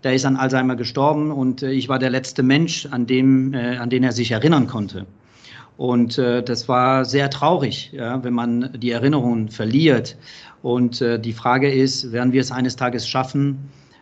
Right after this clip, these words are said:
ähm, unser Hirn auch ein Stück weit maschinell zu unterstützen,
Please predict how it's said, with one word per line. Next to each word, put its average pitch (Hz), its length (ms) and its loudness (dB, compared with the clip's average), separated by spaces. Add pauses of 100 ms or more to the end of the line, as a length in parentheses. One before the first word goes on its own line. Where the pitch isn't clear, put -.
(140)
ähm, 120 460 -2 (240)
unser 123 220 0
Hirn 139 420 2 (120)
auch 123 140 -4
ein 127 100 2
Stück - 260 -6
weit 123 460 -2 (420)
maschinell 135 540 2
zu 143 120 -2
unterstützen, 135 800 -2